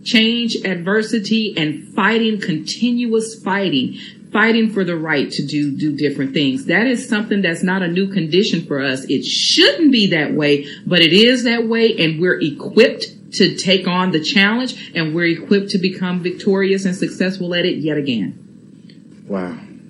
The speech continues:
Speaker 2: Oh, my goodness. I, we got a long ways to go.
Speaker 1: We,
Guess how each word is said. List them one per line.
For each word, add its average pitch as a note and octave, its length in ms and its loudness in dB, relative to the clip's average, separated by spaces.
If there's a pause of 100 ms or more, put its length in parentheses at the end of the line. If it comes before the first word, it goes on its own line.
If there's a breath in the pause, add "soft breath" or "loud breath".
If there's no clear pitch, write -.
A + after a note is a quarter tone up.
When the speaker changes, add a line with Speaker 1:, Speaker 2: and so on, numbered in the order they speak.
(180)
Speaker 2:
Oh, D#3 160 -2
my G#2+ 180 -2
goodness. E2+ 580 -10
I, - 200 -4 (1300)
we D#3 80 -2
got F3 160 4
a F#3 60 6
long F#3 200 0
ways F#3+ 200 -4
to F#3 60 -2
go. E3+ 100 2
Speaker 1:
We, A3 280 4